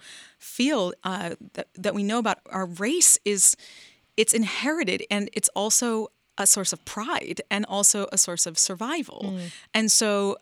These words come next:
Speaker 1: to have anybody, like, encroach on that, I mean, race is not just skin deep, right? It comes with this inherent, like, uh, heritage and culture and, um, and legacy even, right? And oppression,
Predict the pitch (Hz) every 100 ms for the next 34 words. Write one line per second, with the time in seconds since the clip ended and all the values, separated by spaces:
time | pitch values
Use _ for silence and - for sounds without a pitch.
0 | - 226 196 240 220 - 208 226 208 214
1 | 196 190 185 190 - 214 262 254 170 -
2 | 196 196 - 175 208 220 220 202 190 180
3 | 180 - 185 - 190 185 240 285 - 175
4 | 208 - - - 214 226 - 170 165 170
5 | 185 180 185 170 175 175 - 165 165 -
6 | - - - - 170 147 143 233 240 -
7 | - - - 131 - - 247 - 190 -
8 | - - - - 196 185 185 180 - 190
9 | 175 165 - 202 214 233 294 466 - -
10 | 190 - 196 175 156 - - 180 190 -
11 | 269 330 370 370 330 339 - 240 -